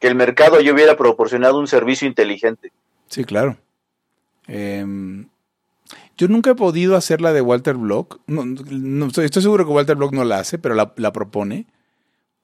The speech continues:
Speaker 2: Tirar basura en la calle es un acto libertario. Y nunca he podido.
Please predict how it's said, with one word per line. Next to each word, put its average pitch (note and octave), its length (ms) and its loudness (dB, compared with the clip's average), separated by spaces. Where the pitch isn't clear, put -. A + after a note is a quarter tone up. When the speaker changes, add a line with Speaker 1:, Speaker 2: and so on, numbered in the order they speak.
Speaker 2:
Tirar D3+ 300 -2
basura G3 320 0
en F3+ 60 -2
la D#3 80 -4
calle D#3+ 240 -2
es D3 120 -6
un D#3+ 100 -4
acto D3+ 220 -4
libertario. B2 520 -6
Y C#3+ 120 -2
nunca E3+ 340 0
he F3 40 0
podido. C3 420 -4